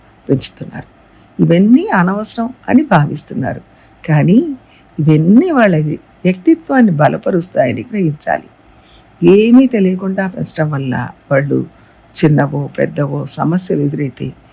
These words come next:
తట్టుకోలేక విపరీతమైన ఒత్తిడికి గురై తప్పుడు నిర్ణయాలు తీసుకుంటున్నారు.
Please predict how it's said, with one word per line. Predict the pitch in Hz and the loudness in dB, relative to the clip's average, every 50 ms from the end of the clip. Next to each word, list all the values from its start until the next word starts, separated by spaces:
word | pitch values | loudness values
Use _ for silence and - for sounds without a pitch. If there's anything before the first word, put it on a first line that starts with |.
| _ _ _ _ - - | _ _ _ _ -4 -4
తట్టుకోలేక | 185 185 185 - - 240 226 196 160 143 127 - - 113 - - - _ _ _ _ _ _ _ _ - | -4 -4 -4 -4 -2 0 2 2 2 2 0 -2 -4 -6 -8 -8 -10 _ _ _ _ _ _ _ _ 0
విపరీతమైన | 185 185 - 233 247 254 277 285 277 302 269 254 208 180 160 147 147 - _ _ _ _ 180 | 0 2 2 2 2 2 2 0 -2 0 2 4 4 4 4 2 -2 -6 _ _ _ _ -2
ఒత్తిడికి | 190 190 - 269 226 247 233 - 165 135 | -2 0 0 0 0 0 0 0 -4 -4
గురై | 135 147 151 165 151 139 143 - - _ _ _ _ _ _ _ _ - | -4 -4 -2 -2 -2 -2 -4 -8 -12 _ _ _ _ _ _ _ _ -2
తప్పుడు | 226 220 - - - 262 | -2 -2 0 0 2 4
నిర్ణయాలు | 247 240 202 160 143 135 131 123 123 120 | 4 4 4 2 0 -2 -2 -2 -4 -4
తీసుకుంటున్నారు. | - - 151 - - - - 139 123 - _ - - - - | -6 -8 -10 -8 -8 -10 -10 -14 -16 -16 _ -20 -20 -20 -20